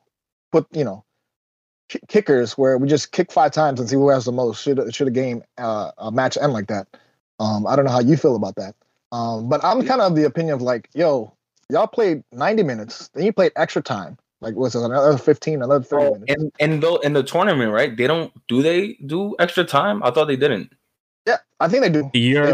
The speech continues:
Speaker 1: think they do.
Speaker 3: does. Europe does. And concacaf and, uh, conmebol, they, uh,
Speaker 1: The golden,
Speaker 3: they,
Speaker 1: the golden
Speaker 3: they,
Speaker 1: goal?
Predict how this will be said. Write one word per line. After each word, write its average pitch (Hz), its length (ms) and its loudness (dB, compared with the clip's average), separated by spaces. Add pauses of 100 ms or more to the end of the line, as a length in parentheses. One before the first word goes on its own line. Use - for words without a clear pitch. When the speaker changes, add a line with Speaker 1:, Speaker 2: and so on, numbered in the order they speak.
Speaker 1:
think - 20 -4
they - 80 -4
do. 113 60 2
Speaker 3:
does. 98 640 0
Europe 107 440 0
does. 92 520 0
And 98 200 0
concacaf 120 680 0
and, 95 340 0
uh, 90 420 0
conmebol, 92 800 0
they, 95 240 2
uh, 85 380 2 (760)
Speaker 1:
The 139 80 0
golden, 139 300 2
Speaker 3:
they, 98 140 0
Speaker 1:
the 95 100 -2
golden 123 240 2
Speaker 3:
they, 113 80 2
Speaker 1:
goal? 156 200 0